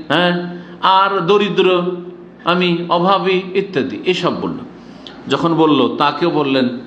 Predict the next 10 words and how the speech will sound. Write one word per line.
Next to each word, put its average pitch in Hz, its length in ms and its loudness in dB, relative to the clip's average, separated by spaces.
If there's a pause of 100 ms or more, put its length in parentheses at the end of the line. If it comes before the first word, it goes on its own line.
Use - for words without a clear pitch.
(300)
যে, 123 120 0
"তুমি 156 200 0
কি 156 140 0
করো? 175 360 2 (1000)
আল্লাহর 135 280 2
কাছে 131 320 0
ইস্তেগফার - 500 -4
করো, 90 140 -4
ক্ষমা 90 380 -2
চাও, - 120 -8